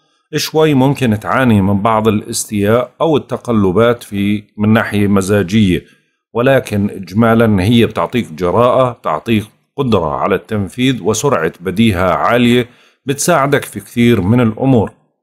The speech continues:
وبما أنه القمر راح ينتقل للثور، فهنا الفترة هاي أو من فترة ساعات الصباح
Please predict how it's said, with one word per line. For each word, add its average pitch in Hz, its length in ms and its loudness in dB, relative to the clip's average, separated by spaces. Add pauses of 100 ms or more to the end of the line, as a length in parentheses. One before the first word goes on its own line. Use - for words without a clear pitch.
(300)
وبما 143 360 2
أنه 120 140 4
القمر 107 440 0
راح 85 200 -2
ينتقل 110 440 -2
للثور، 135 600 0 (120)
فهنا 120 640 0 (140)
الفترة 101 720 -2
هاي 117 200 2
أو 117 240 -2
من 98 160 -2
فترة 113 340 -6
ساعات 107 500 -2
الصباح 107 600 -2